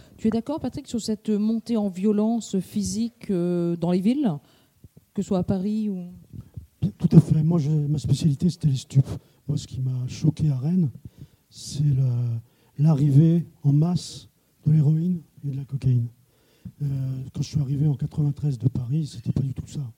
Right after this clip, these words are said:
Speaker 2: Euh, au niveau toxicomanie, c'était du, le shit, quoi. Et, euh, au niveau hé-, héroïne, c'était vraiment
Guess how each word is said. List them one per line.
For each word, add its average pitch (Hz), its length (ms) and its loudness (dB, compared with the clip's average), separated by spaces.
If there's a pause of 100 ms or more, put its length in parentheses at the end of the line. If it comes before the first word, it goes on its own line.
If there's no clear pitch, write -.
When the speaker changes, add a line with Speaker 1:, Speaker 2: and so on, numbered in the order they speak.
(560)
Speaker 2:
Euh, 131 200 -2
au 135 40 0
niveau 139 240 6
toxicomanie, 151 1000 2 (360)
c'était - 320 -8
du, 110 340 0
le 117 80 -2
shit, - 300 -10
quoi. 110 160 -12 (640)
Et, 127 40 -6
euh, 120 40 -4 (480)
au - 20 -10
niveau 120 300 2
hé-, - 480 -8
héroïne, 135 300 2
c'était - 220 0
vraiment 139 400 2